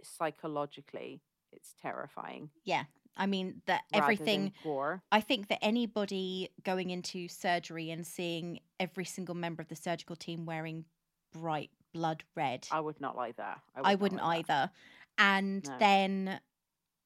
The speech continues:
Speaker 2: that umbilical cord scene, that, that,
Speaker 1: Yeah.
Speaker 2: that was the moment for me that I was like, "Yeah, I know this is a Cronenberg <laughs> film. Um, yeah, I don't wanna see that again. Thank you very much."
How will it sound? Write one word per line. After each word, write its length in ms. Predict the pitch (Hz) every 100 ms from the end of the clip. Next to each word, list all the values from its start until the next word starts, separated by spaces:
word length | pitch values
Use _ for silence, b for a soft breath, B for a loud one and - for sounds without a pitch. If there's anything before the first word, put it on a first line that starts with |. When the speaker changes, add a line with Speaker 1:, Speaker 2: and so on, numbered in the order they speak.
| _ _ _ _ _ _ _ _ _ 165
Speaker 2:
that 240 | 185 - _
umbilical 600 | 180 185 196 185 185 -
cord 400 | 180 - 175 170
scene, 540 | - - 175 175 175 170 _ _ _ _ _ _ _ _ _ _ _ _ _ -
that, 200 | 165 - 196
that, 200 | 220 185
Speaker 1:
Yeah. 160 | 165 156
Speaker 2:
that 240 | 233 220
was 140 | 220
the 120 | - 190
moment 540 | 196 202 185 175 147
for 80 | -
me 220 | 180 180
that 140 | 170 -
I 60 |
was 120 | 175 175
like, 140 | 165
"Yeah, 160 | 175 165
I 80 | 175
know 140 | 180
this 220 | 196 220 202
is 80 | 196
a 40 |
Cronenberg 680 | - 180 160 160 214 202 190
<laughs> 0 |
film. 460 | - 170 196 202 B B B B B B
Um, 540 | 196 190 185 180 185 -
yeah, 260 | - 190 175
I 80 | 180
don't 200 | 190 196
wanna 120 | 240
see 200 | - 240
that 180 | 214 165
again. 300 | 202 175 175
Thank 260 | 214 175 -
you 60 | 190
very 220 | 165 175
much." 680 | 170 165 247 - - -